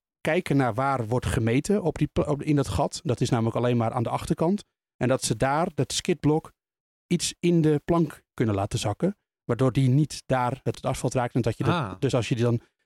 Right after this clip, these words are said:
Speaker 1: en als die auto dan stil is, asfalt raakt. Dus dat die, zeg maar, het meetpunt in de vloer zakt. Ja, en dat die daardoor minder goed staat,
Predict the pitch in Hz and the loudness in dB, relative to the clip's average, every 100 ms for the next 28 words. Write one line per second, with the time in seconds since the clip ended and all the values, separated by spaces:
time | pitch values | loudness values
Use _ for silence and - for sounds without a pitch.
0 | _ 139 123 139 143 131 123 - 175 - | _ 0 2 2 2 2 2 2 2 0
1 | - - 101 - - - _ _ _ _ | -4 -4 -6 -6 -8 -12 _ _ _ _
2 | 117 127 135 123 131 131 120 - - 139 | -2 0 0 0 2 2 0 -4 -4 -2
3 | 139 135 - 135 127 - _ 165 156 127 | 2 0 2 2 2 -4 _ 2 4 4
4 | 151 180 - 101 - _ 135 104 - 139 | 4 2 2 -4 -4 _ -4 -4 -2 -2
5 | 117 117 - 123 117 117 127 123 - - | 0 0 0 0 2 2 4 4 2 0
6 | 175 - | 0 -2